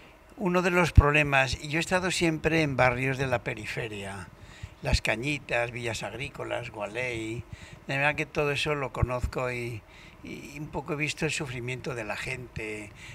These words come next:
las penalidades que pes-, que pasan tantas señoras, eh, abandonadas de los esposos, con cinco, seis, siete, ocho, nueve hijos,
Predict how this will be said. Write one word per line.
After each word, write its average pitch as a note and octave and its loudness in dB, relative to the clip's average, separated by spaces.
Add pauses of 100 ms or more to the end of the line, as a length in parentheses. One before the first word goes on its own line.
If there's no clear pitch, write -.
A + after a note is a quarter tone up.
(120)
las C#3 2
penalidades C3 0
que C#3+ -4
pes-, - -6
que C#3 -6
pasan A#2+ -2 (420)
tantas C3+ 0
señoras, A#2+ -2 (400)
eh, A#2 -4
abandonadas B2+ -2
de B2 -6
los A#2+ -6
esposos, A#2 -4 (420)
con B2+ -4
cinco, C3+ -2
seis, B2+ -4
siete, B2+ -4
ocho, B2 -6
nueve A2+ -6
hijos, G#2 -10